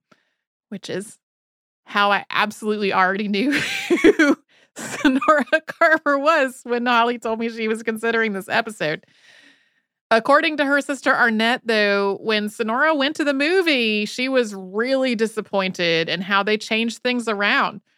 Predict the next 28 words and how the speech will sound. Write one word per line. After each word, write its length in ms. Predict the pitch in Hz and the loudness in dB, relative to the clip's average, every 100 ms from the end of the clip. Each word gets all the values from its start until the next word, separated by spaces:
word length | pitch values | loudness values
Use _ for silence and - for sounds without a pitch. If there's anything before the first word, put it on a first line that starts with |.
| _ _ | _ _
She 180 | - 240 | -8 -6
told 260 | 220 254 247 | 2 2 4
Arnett, 500 | 233 220 220 214 - | 2 2 2 0 -2
quote, 300 | 233 220 214 | -2 -2 -2
"The 120 | 226 | -2
only 320 | 202 254 311 294 | -2 -4 -4 -4
thing 320 | 277 262 247 | -2 -2 -4
true 340 | - 233 240 | -6 -4 0
in 140 | 190 151 | 0 0
it 160 | 151 | -2
is 180 | - 175 | -4 -8
that 120 | 180 | -2
I 100 | 180 | 0
rode 400 | 180 202 240 254 | 0 0 0 -2
diving 360 | 208 202 202 180 | 0 0 0 -4
horses. 560 | 180 - - 98 135 - | -8 -10 -10 -12 -12 -10
I 100 | 165 | -8
went 260 | 185 220 | -4 -4
blind, 480 | 214 214 214 214 208 - | -2 2 2 2 -2 -6
and 140 | 190 | -8
I 60 | 196 | -6
continued 540 | 208 202 214 208 208 | -6 -4 -4 -2 -4
to 120 | 220 | -4
ride 420 | 196 180 165 170 | 0 2 2 0
for 140 | - 190 | -6 -8
another 340 | 175 175 175 | -6 -6 -6
eleven 500 | - 180 160 160 165 | -6 -8 -8 -8 -12
years." 580 | 175 165 98 - - - | -10 -10 -10 -14 -18 -20